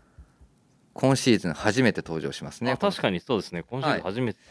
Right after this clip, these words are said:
Speaker 1: はい。ワン、ツーは今まで登場しまして、スリーという名称を付けさせて。
Speaker 2: 来ましたね、スリーまで。
Speaker 1: はい。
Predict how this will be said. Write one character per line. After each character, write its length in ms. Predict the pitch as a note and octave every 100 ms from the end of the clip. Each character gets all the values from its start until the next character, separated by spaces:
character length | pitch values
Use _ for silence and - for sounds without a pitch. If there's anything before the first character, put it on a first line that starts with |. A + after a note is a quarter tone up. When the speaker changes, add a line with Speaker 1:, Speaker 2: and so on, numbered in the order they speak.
| _ _ -
Speaker 1:
は 140 | F#3
い。 20 |
ワ 60 | G3
ン、 180 | E3+ C#3+ _ -
ツ 180 | - F3+
ー 200 | E3 C3
は 320 | G2 D#2 - _ - - A2+
今 200 | A2 A2
ま 120 | G#2
で 60 | E2+
登 280 | - F#2
場 120 | F2 D#2+
し 140 | E2+
ま 100 | D2+
し 100 | -
て、 80 | D#2+
ス 240 | - A#2
リ 360 | B2+ A#2 E2+ - -
ー 20 |
と 60 | F#2+
い 40 | E2+
う 160 | C2+ -
名 220 | F2+ F2
称 160 | E2+
を 40 | D#2+
付 180 | - F2
け 40 |
さ 20 |
せ 0 |
て。 0 |
Speaker 2:
来 60 | D#3+
ま 40 |
し 80 | -
た 140 | G#2 G#2
ね、 100 | F2+
ス 200 | - A2+
リ 160 | A2+
ー 40 | G2
ま 120 | F2
で。 220 | E2+ C#2
Speaker 1:
は 180 | B2+
い。 100 | A2